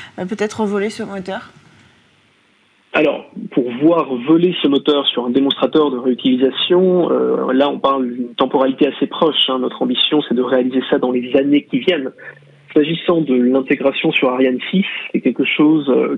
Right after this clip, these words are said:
Speaker 2: qui ne sera, qui n'est pas immédiat dans la mesure où il faut développer une version fonctionnant à l'hydrogène, euh, liquide, hein, de ce moteur. Parce que, je, comme je vous disais, pour l'instant,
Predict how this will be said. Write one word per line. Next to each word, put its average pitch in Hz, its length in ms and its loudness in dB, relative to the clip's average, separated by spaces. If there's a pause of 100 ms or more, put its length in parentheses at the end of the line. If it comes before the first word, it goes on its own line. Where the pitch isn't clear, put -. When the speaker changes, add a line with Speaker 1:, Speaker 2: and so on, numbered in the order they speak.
(140)
Speaker 2:
qui 147 80 2
ne 131 140 2
sera, 131 380 0
qui - 120 -4
n'est 135 60 2
pas 135 240 0
immédiat 156 720 2
dans 131 100 2
la 127 80 2
mesure 151 460 0
où 135 80 2
il 127 100 0
faut 135 380 2
développer 135 520 0
une 143 180 0
version 160 480 -2 (300)
fonctionnant 143 420 2
à 131 80 0
l'hydrogène, 143 640 0 (260)
euh, 127 100 0
liquide, 131 380 0
hein, 131 140 0
de 123 140 0
ce 123 140 -2
moteur. 165 440 0
Parce - 120 -18
que, 139 180 -12
je, - 60 -10
comme 127 200 -4
je 131 80 -10
vous 131 60 -6
disais, 143 240 0
pour 131 140 -4
l'instant, 135 340 -4